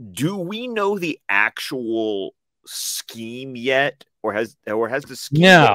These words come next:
Speaker 1: been
Speaker 2: I don't
Speaker 1: explained
Speaker 2: think we
Speaker 1: to
Speaker 2: know
Speaker 1: us?
Speaker 2: the scheme yet because, I mean, when we see that scene with Daggett and Milo,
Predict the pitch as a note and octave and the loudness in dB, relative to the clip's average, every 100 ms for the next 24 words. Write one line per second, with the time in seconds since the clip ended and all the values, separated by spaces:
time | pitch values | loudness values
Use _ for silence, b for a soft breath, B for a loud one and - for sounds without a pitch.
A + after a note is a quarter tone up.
0 | F#2 G#2+ D3 A3 E3 C4 A3 G3+ F#3+ D#3 | 4 4 6 6 6 4 6 6 4 2
1 | - - F#3 F#3+ F#3+ F#3+ F#3+ E3 D3 D3 | -4 -4 0 2 2 2 2 0 0 4
2 | C#3 C3+ A2+ - D3+ C#3 C#3 C#3 C3+ B2+ | 6 4 0 -6 -2 0 0 0 -2 -2
3 | F#3+ F3 D#3 - D3 D3 C#3 A2 A#2+ A#2+ | 0 6 6 4 -4 -2 -2 -2 -2 0
4 | A#2 G2+ G#2 G#2+ A2 F#2+ F#2 | -2 -4 -6 -6 -4 -4 -4